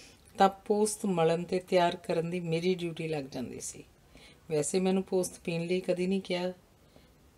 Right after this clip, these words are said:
ਤੇ ਨਾ ਹੀ ਮੈਂ ਕਦੇ ਪੀਤਾ ਸੀ। ਸਿਰਫ ਇੱਕ ਵਾਰ ਮੈਂ ਆਪਣੇ ਪਿਤਾ ਜੀ ਨਾਲ ਆਪਣੇ ਜੱਦੀ ਪਿੰਡ ਜੰਡਿਆਲੇ ਗਿਆ ਤਾਂ ਖੂਹ 'ਤੇ ਚਾਰ ਪੰਜ ਬੰਦਿਆਂ ਨੇ ਪੋਸਤ ਮਲਿਆ ਹੋਇਆ ਸੀ।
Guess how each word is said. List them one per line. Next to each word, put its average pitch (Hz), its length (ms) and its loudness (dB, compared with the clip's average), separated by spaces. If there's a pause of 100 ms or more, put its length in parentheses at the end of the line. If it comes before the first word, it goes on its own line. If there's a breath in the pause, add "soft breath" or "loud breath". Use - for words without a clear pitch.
(160)
ਤੇ 185 120 -2
ਨਾ 170 180 2
ਹੀ 170 100 4
ਮੈਂ 202 160 2
ਕਦੇ 196 220 2
ਪੀਤਾ 160 360 -6
ਸੀ। 131 300 -10
ਸਿਰਫ - 340 -6
ਇੱਕ 202 320 -4
ਵਾਰ 196 180 4
ਮੈਂ 185 140 0
ਆਪਣੇ 180 260 -4
ਪਿਤਾ 175 280 -4
ਜੀ 180 160 -4
ਨਾਲ 175 200 -2
ਆਪਣੇ 170 260 -8
ਜੱਦੀ 165 340 -2
ਪਿੰਡ 165 260 -4
ਜੰਡਿਆਲੇ 156 680 2
ਗਿਆ 151 300 -4 (540 loud breath)
ਤਾਂ 185 120 2
ਖੂਹ 220 200 2
'ਤੇ 220 160 8
ਚਾਰ 185 260 4
ਪੰਜ 180 260 -2
ਬੰਦਿਆਂ 160 340 0
ਨੇ 165 100 -4
ਪੋਸਤ 170 420 -4
ਮਲਿਆ 143 360 0
ਹੋਇਆ 131 260 -10
ਸੀ। 147 240 -12